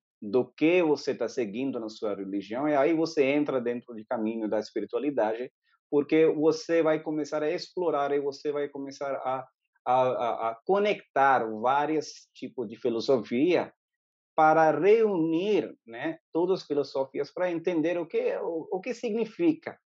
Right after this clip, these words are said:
né? Ah, se faz sentido o que você tá seguindo na sua religião, será que outras religiões estão falando sobre a mesma coisa, né?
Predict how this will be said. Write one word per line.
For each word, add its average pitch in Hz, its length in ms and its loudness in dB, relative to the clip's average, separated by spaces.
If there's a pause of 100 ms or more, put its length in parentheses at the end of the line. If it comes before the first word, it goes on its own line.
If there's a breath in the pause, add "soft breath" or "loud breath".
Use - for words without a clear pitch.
(120)
né? 156 240 -8 (300)
Ah, 127 160 2
se 202 160 2
faz 202 200 2
sentido 160 600 4
o 147 60 2
que 165 120 -2
você 147 240 0
tá 127 100 -6
seguindo 131 420 -4
na 117 80 -6
sua 110 200 -4
religião, 101 640 -6 (320)
será 156 320 -2
que 156 120 -2
outras 147 360 0
religiões 120 440 -6
estão 110 200 -8
falando 104 360 -4
sobre 98 260 -10
a - 20 -8
mesma 101 480 -2
coisa, 127 480 4 (320)
né? 113 320 -4